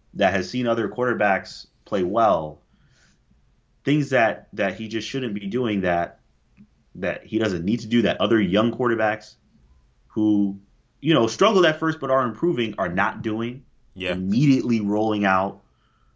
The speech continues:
Speaker 1: spinning around two, three times and going back fifteen yards, twenty yards.
Speaker 2: Yeah, like, what is this crap?
Speaker 1: Uh,
Speaker 2: Like, seriously.
Speaker 1: you know, like,
Speaker 2: Like, like,
Speaker 1: the
Speaker 2: it's like
Speaker 1: sidearm, the sidearm throws to me are the, that's, w-,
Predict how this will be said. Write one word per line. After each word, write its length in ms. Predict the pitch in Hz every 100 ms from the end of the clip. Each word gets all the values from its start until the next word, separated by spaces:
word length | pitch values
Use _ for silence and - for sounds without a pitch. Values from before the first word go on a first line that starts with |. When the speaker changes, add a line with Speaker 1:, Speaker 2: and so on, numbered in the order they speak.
| -
Speaker 1:
spinning 540 | - - 123 120 120
around 480 | 120 110 110 107 101
two, 300 | - 123 120
three 280 | - 113 104
times 400 | 98 98 98 92
and 100 | 92
going 200 | 95 87
back 260 | 87 87
fifteen 300 | 92 87 90
yards, 320 | 85 85 82
twenty 240 | - 90 87
yards. 400 | 82 82 80 80
Speaker 2:
Yeah, 160 | 202
like, 140 | 156 135
what 140 | 247
is 180 | 330 220
this 120 | 196
crap? 260 | - 69 -
Speaker 1:
Uh, 300 | 170 - 80
Speaker 2:
Like, 300 | 78 78 76
seriously. 340 | - 262 214 98
Speaker 1:
you 60 |
know, 300 | 85 73 71 - _
like, 180 | 82 -
Speaker 2:
Like, 260 | 160 139 - - _ _ _
like, 120 | -
Speaker 1:
the 40 | 175
Speaker 2:
it's 100 | 175
like 100 | 127
Speaker 1:
sidearm, 720 | 147 139 135 139 135 135 135 -
the 140 | - 185
sidearm 560 | - 160 220 170 139
throws 560 | 113 123 127 165 202 208
to 120 | 117
me 280 | 110 147 196
are 120 | 147
the, 280 | 110 104 - - - _
that's, 440 | - 135 247 - -
w-, 440 | - 117 113 127